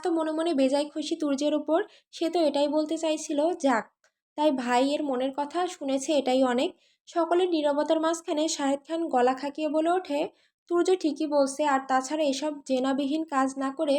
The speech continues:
বিয়েটা দিয়ে দেওয়াই ভালো। আপাতত বিয়েটা দিয়ে দেওয়া হোক, তারপর সময় করে না হয় এটার অনুষ্ঠান করা যাবে। কি বলো ইমরান, ছেলেটা তো তোমার, তুমি কি করতে চাইছো?" ইমরান খান শাহেদ খানের কথাই বরাবরের মতোই হাসে।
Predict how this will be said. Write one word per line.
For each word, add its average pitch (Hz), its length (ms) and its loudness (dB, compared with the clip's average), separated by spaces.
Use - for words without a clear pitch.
বিয়েটা 262 340 0
দিয়ে 254 240 2
দেওয়াই 254 280 4
ভালো। 254 420 0
আপাতত 330 400 0
বিয়েটা 294 420 0
দিয়ে 285 240 0
দেওয়া 294 200 4
হোক, 294 380 0
তারপর 269 360 2
সময় 285 340 -6
করে 302 220 -2
না 302 80 -2
হয় 294 240 -2
এটার 302 240 -2
অনুষ্ঠান 262 500 -4
করা 302 220 0
যাবে। 302 300 0
কি 349 80 -6
বলো 311 240 4
ইমরান, 277 480 2
ছেলেটা 277 380 0
তো 330 100 0
তোমার, 294 420 0
তুমি 302 200 -8
কি 311 120 -4
করতে 262 300 -2
চাইছো?" 220 520 -4
ইমরান 320 400 2
খান 370 180 0
শাহেদ 277 360 -2
খানের 311 300 -4
কথাই 320 260 0
বরাবরের 269 500 2
মতোই 285 280 -2
হাসে। 285 440 -4